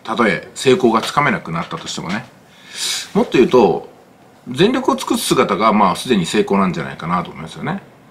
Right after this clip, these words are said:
で、一番いいのは全力を尽くした結果、あ、自分の思い描いた人生を全て全うすることなんですけども、なかなかそうはいかないんですよね。思いもよらない夕立もあるし、地震も起きるかもしれないですしね。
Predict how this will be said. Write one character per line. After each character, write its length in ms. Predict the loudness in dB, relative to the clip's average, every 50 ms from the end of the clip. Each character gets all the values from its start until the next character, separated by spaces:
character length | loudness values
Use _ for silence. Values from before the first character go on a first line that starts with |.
| -20 -20 -8 -2
で、 140 | 0 0 0
一 200 | 2 2 4 4
番 140 | 4 4 4
い 20 |
い 40 | 4
の 80 | 2
は 60 | 2 4
全 200 | 4 4 4 4
力 200 | 2 2 2 0
を 100 | -2 -2
尽 140 | -2 0
く 80 | 0 0
し 60 | 2
た 100 | 0 -2
結 220 | -2 -2 -4 -2 0
果、 360 | 2 2 2 2 2 -2 -8 -12 -16 -20 -20 -18 -14
あ、 300 | -10 -8 -8 -8 -8 -8 -4
自 140 | 0 0
分 160 | 2 4 4 4
の 160 | 4 4 4
思 200 | 2 2 4 4
い 20 | 4
描 200 | 4 4 4 2
い 60 | 0
た 100 | 0 -4
人 200 | -2 0 0 0
生 160 | 0 -2 -2 0
を 300 | 2 2 2 -2 -6 -12 -20 -20 -20 -16
全 240 | -8 -2 0 0 2
て 80 | 2 0
全 180 | 0 -2 -2 0
う 80 | -2 -2
す 100 | -2 -2
る 60 | -4
こ 100 | -2 -2
と 60 | -2
な 60 | -2 -2
ん 40 |
で 60 | -4 -8
す 60 | -14
け 80 | -12
ど 60 | -10 -6
も、 140 | -4 -2
な 100 | -2 -2
か 100 | 0 0
な 80 | 0 0
か 100 | 0 0
そ 100 | 0 2
う 20 | 0
は 40 | 0
い 40 |
か 100 | 0 0
な 60 | 0 0
い 40 |
ん 20 | -2
で 40 | -2
す 40 | -4
よ 80 | -6
ね。 180 | -6 -8 -8 -8 -12 -16 -16 -16 -18 -20 -20 -20 -20 -20 -20 -20 _ _ _ -6 -2
思 180 | 2 4 4 6
い 40 | 6
も 140 | 6 6
よ 60 | 6 4
ら 60 | 4
な 100 | 2 2
い 100 | 0 2
夕 100 | 2 2
立 220 | 2 2 0 2
も 120 | 2 2 2
あ 40 |
る 80 | 2 0
し、 220 | -4 -8 -12 -12 -14 -14 -14 -16 -20 -20 -20 -20 -20 _ -18 -12 -10 -8 -4 -2 0
地 100 | 2 2
震 220 | 4 4 4 4 4
も 100 | 4 4
起 60 | 4
き 60 | 2
る 80 | 0 0
か 60 | -2
も 80 | -2
し 100 | -2 -2
れ 80 | 0 0
な 100 | 2 0
い 60 | 0
で 80 | -2 -6
す 120 | -10 -10
し 80 | -6 -4
ね。 180 | -4 -4 -6